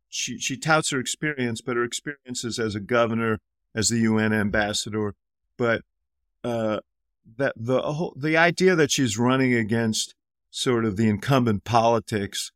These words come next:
that everybody hates, I think was appealing, and I would continue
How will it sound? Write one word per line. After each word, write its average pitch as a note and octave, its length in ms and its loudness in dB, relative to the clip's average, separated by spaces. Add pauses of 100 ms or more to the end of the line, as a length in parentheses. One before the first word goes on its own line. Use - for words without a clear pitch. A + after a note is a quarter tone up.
that B2+ 120 2
everybody A2 500 2
hates, A2 540 0 (360)
I A#2+ 120 0
think C3+ 300 -2
was A#2 180 2
appealing, C3 540 2
and A2 100 2
I B2 140 4
would A#2 180 0
continue A#2+ 600 0